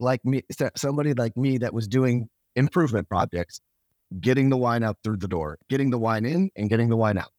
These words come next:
That's what they want, need to get done. And it should be, right? 'Cause that's, that's what keeping the company moving.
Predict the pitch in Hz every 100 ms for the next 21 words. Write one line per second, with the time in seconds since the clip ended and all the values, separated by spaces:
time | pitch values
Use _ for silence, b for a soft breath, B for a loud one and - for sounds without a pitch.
0 | _ - 113 135 - - 113 113 110 95
1 | 95 - 110 101 90 92 - 87 - _
2 | _ _ 123 151 202 254 - 64 - 95
3 | 110 131 104 110 131 - 95 101 123 107
4 | - 101 110 95 - 104 95 90 87 104